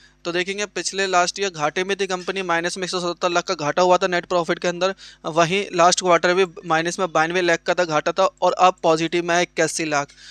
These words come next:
तो आप देखेंगे घाटे से मुनाफे में आना बहुत बड़ी बात है। तो कंपनी ने अच्छा रिजल्ट घोषित करा इस क्वार्टर में, कंपनी घाटे से मुनाफे में आई है। अब इसके earning per share की बात करेंगे तो इस क्वार्टर में earning per share हुआ ज़ीरो पॉइंट बाईस। तो आप देखेंगे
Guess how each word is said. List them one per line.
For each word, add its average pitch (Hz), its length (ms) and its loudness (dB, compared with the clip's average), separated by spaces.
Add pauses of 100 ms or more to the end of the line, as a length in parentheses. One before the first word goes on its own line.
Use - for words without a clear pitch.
(140)
तो 175 60 0
आप 180 160 6
देखेंगे 196 340 -4
घाटे 160 380 -4
से 202 100 -2
मुनाफे 170 380 -4
में 180 140 -6
आना 185 120 -4
बहुत 160 240 -6
बड़ी 175 180 0
बात 165 240 2
है। 185 40 -6
तो 190 140 -4 (560)
कंपनी 175 340 -6
ने 196 80 -2
अच्छा 185 200 2
रिजल्ट 180 280 4
घोषित 160 300 2
करा 175 180 6
इस 180 100 4
क्वार्टर 165 320 2
में, 202 180 -2 (320)
कंपनी 170 240 -4
घाटे 165 260 0
से 220 120 -2
मुनाफे 165 420 -4
में 156 100 -8
आई 151 120 -8
है। 151 120 -6 (460)
अब 170 140 0
इसके 190 360 0
earning 196 380 2
per 214 120 4
share 202 220 4
की 202 140 0
बात 185 220 4
करेंगे 190 280 0
तो 208 100 -2
इस - 260 -2
क्वार्टर 185 320 4
में 190 120 -2
earning 180 280 0
per 185 180 2
share 185 220 2
हुआ 180 180 4
ज़ीरो 170 280 -2
पॉइंट 180 300 -4
बाईस। 151 400 0 (400)
तो 180 60 0
आप 185 100 0
देखेंगे 208 420 -2